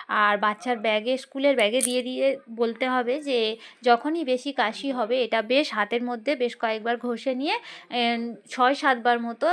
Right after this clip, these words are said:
এইটা শ্বাস নিলে খুব তাড়াতাড়ি কাশির উপশম হয়। তো আশা করছি উপকারে লাগবে। পরবর্তী ছোট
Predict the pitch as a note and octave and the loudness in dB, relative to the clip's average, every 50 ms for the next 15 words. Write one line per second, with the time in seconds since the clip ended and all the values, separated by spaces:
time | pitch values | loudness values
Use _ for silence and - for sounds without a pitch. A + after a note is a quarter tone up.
0 | F#4 - A#3+ A#3+ A#3+ A#3 A#3 G#3+ - - C4+ C4 B3+ B3+ - - - A3+ A#3 B3+ | 2 2 0 0 -2 -2 -4 -10 -8 -2 0 0 0 0 -2 -4 -4 -4 -4 -4
1 | - C4 B3+ B3+ B3+ C4 E4+ G#4+ A4 - C#4+ B3+ A#3+ - - B3 A3 G#3 G3+ G#3 | -6 -8 -8 -8 -6 -6 -6 -8 -6 -4 -4 -4 -6 -4 -2 0 2 2 2 2
2 | - A#3 A#3+ C#4+ F#4 F#4+ - A#3 G#3 G3+ - B3+ A#3 A3 G3+ G3+ G3 - - G#3+ | -2 -4 -4 -4 -6 -4 -2 -4 -4 -4 -6 -8 -10 -8 -10 -10 -12 -10 -10 -10
3 | G#3 G#3 G3+ G3+ F3 F#3 G3+ - - - - - - - C4+ C4+ C#4 C4+ D#4 D#4 | -10 -8 -8 -6 -8 -8 -10 -12 -18 -20 -20 -20 -6 -2 0 0 0 0 -2 -2
4 | E4 E4 D#4 - E4 D4 C#4 C4+ C#4 C4+ C4 B3+ B3+ B3 A#3+ C#4 D#4+ F4 F4 C#4+ | -2 -4 -2 -4 -4 -4 -2 -2 0 0 0 2 0 0 0 -2 -4 -2 0 0
5 | A#3+ B3 B3 C4+ C4+ C4+ D4+ C#4+ - C#4 C4 B3 | 0 2 0 0 -2 -4 -6 -8 -6 -6 -6 -6